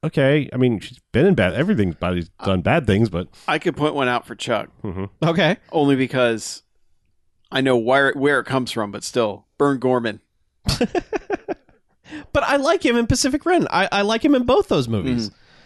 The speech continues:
Speaker 2: Mm.
Speaker 3: Um, but yes. <laughs>
Speaker 1: I, I,
Speaker 2: Yeah.
Speaker 1: it's funny. Uh, I wasn't gonna talk about movies I've seen a bunch of times that I've recently watched, but I totally forgot he was in The Dark Knight Rises.
Speaker 3: Yeah.
Speaker 1: Yeah. Like, he shows up as, um, uh, actually the guy from Ready Player One's henchman,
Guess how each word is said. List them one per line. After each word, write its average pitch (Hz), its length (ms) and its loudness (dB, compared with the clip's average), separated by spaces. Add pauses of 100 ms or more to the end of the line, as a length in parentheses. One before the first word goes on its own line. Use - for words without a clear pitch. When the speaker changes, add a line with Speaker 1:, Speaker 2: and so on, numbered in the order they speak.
(380)
Speaker 2:
Mm. - 40 0
Speaker 3:
Um, 113 460 0 (380)
but 175 120 -4
yes. - 380 -2
<laughs> - 280 -10
Speaker 1:
I, 147 180 4
I, - 100 0
Speaker 2:
Yeah. 123 280 2
Speaker 1:
it's 123 120 0
funny. 131 320 4
Uh, 104 260 2 (640)
I 92 120 -8
wasn't 95 300 0
gonna 92 80 0
talk 110 160 0
about 101 160 0
movies 107 280 2
I've 98 140 -2
seen 185 220 4
a 143 40 4
bunch 127 160 2
of - 60 -10
times 117 240 2
that 113 80 4
I've 101 140 2
recently 98 280 0
watched, 95 320 -2
but 98 160 0 (240)
I 110 60 0
totally 135 220 2
forgot 113 260 2
he 117 80 4
was 101 100 2
in 101 100 -2
The 95 60 -4
Dark 98 200 -2
Knight 87 140 -4
Rises. 90 400 -4 (100)
Speaker 3:
Yeah. 110 140 -2 (440)
Speaker 1:
Yeah. 92 140 -4 (680)
Like, 98 100 -6
he 107 100 -2
shows 104 240 0
up 104 140 0
as, 95 220 -2
um, 90 380 0 (280)
uh, 87 280 -4 (100)
actually 82 320 -6
the 90 40 -2
guy 98 120 0
from 98 240 -4
Ready 117 200 2
Player 175 200 2
One's 180 240 4
henchman, 139 480 2